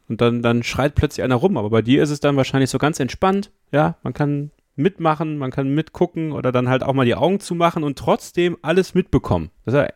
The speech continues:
auch ganz schön eigentlich. Äh, Marc, Thema Kommentar und, ähm, und deine Wahrnehmung der Formel eins. Nun guckst du bei Sky und, äh, hast da Sascha Roos und Ralf Schumacher sitzen.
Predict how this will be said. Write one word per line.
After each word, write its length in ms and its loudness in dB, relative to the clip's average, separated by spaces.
auch 140 -2
ganz 180 -2
schön 240 -10
eigentlich. 480 -16
Äh, 160 -2
Marc, 300 -2
Thema 240 2
Kommentar 640 2
und, 440 -2
ähm, 480 2
und 200 -8
deine 260 0
Wahrnehmung 420 2
der 120 2
Formel 340 2
eins. 400 -2
Nun 80 0
guckst 240 0
du 60 2
bei 160 2
Sky 380 2
und, 360 2
äh, 200 2
hast 220 0
da 60 4
Sascha 240 2
Roos 240 2
und 140 0
Ralf 160 2
Schumacher 400 2
sitzen. 400 -4